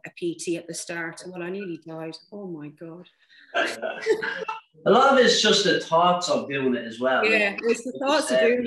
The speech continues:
Speaker 1: it,
Speaker 2: going
Speaker 1: and
Speaker 2: up the stairs and not being able to do it. And then when you go and
Speaker 1: Yeah.
Speaker 2: do your first P T, you
Speaker 1: Like,
Speaker 2: realise,
Speaker 1: you know, running on the spot and, and pushing the prowler and, and the ropes and all this, hadn't a clue about technique or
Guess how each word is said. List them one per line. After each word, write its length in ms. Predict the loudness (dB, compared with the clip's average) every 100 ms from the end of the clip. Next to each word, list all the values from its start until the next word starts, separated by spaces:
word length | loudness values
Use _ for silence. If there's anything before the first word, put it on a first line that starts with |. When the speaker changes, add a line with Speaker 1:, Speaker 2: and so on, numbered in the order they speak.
| -4
Speaker 1:
it, 80 | 0
Speaker 2:
going 200 | 2 2
Speaker 1:
and 100 | -2
Speaker 2:
up 100 | -8
the 60 | -16
stairs 680 | -12 0 2 4 4 2
and 100 | 0
not 200 | -2 -2
being 200 | 0 0
able 340 | 0 0 -2 -6
to 60 |
do 220 | -2 0 0
it. 80 |
And 100 | -2
then 120 | -6 -4
when 100 | -2
you 80 |
go 80 | 0
and 260 | 2 2 0
Speaker 1:
Yeah. 60 |
Speaker 2:
do 60 | -4
your 80 | -8
first 280 | -12 -18 -12
P 160 | -12
T, 100 | -10
you 140 | -8 -4
Speaker 1:
Like, 60 | 0
Speaker 2:
realise, 480 | 2 2 0 -4 -6 -18 _ _ _ _ _ _ _ _ _ _ _ _ _
Speaker 1:
you 100 | -2
know, 160 | -2 0
running 260 | -2 0 0
on 100 | 0
the 80 | -2
spot 480 | -6 -4 -4 -2 -6 -8 -4
and, 320 | -2 -2 -4
and 360 | -6 -6 -6 -6 -8 -12 -20 -12
pushing 360 | -8 -6 -4 -6
the 60 |
prowler 680 | -6 -6 -4 -4 -4 -4 -6 -8
and, 320 | -6 -6 -6
and 220 | -6 -8
the 100 | -10 -8
ropes 500 | -4 -4 -6 -12 -10
and 120 | -6
all 180 | -6 -8
this, 200 | -10 -4
hadn't 300 | -4 -2 -6
a 40 |
clue 380 | -8 -8 -4 -4
about 380 | -4 -4 -6 -8
technique 580 | -6 -6 -4 -6 -8 -10
or 320 | -12 -8 -8